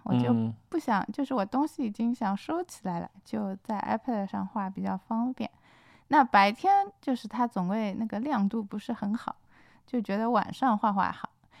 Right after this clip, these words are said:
Speaker 1: 晚上嘛，我就一边画画，对吧？一边打开一个综艺节目，
Speaker 2: 嗯。
Speaker 1: 就是我实际上看综艺节目很多的。
Speaker 2: 嗯。
Speaker 1: 我做饭的时候也听，然后画画的时候也听。
Speaker 2: 嗯。
Speaker 1: 就
Speaker 2: 什么综艺节目？
Speaker 1: 各种。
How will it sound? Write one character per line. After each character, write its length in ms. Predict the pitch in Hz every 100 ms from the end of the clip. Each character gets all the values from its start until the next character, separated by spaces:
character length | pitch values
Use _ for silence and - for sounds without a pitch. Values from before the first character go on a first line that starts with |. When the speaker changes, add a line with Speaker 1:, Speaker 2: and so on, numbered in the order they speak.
| - -
Speaker 1:
晚 260 | 190 190
上 180 | 202 320
嘛， 140 | 269
我 100 | 214
就 220 | 196 220 202
一 140 | 190
边 180 | 240 254
画 160 | 262
画， 220 | 220 247 190
对 120 | 196
吧？ 120 | 190
一 80 | 196
边 320 | 240 254 262
打 200 | - 202
开 240 | - 226
一 80 | 226
个 240 | 220 226 208
综 140 | - 392 427
艺 80 | 240
节 300 | - 196 190
目， 180 | 202 - _ -
Speaker 2:
嗯。 100 | 269
Speaker 1:
就 60 |
是 80 | 349
我 160 | 269 214
实 160 | -
际 100 | 302
上 200 | 359 294
看 240 | 285 330 247
综 180 | 311
艺 60 | 294
节 120 | 208
目 160 | 208 240
很 280 | - 190 180
多 180 | 214
的。 100 | 214 -
Speaker 2:
嗯。 340 | 123 117 104 98
Speaker 1:
我 100 | 226
做 220 | 214 302
饭 220 | 294 339
的 40 | 214
时 140 | -
候 140 | 240 214
也 360 | 202 185 170 - -
听， 260 | 220 208 - _
然 180 | 190 196
后 40 |
画 260 | 208 269 247
画 140 | 269
的 80 | 226
时 140 | -
候 80 | 202
也 220 | 196 190
听。 360 | - - 196 196 - _ _ -
Speaker 2:
嗯。 240 | 117 110 - _
Speaker 1:
就 340 | - 196 190 202 -
Speaker 2:
什 120 | 113
么 80 | 117
综 120 | 127
艺 60 | 107
节 140 | 87
目？ 120 | 92 90 _
Speaker 1:
各 180 | - 262
种。 240 | 190 175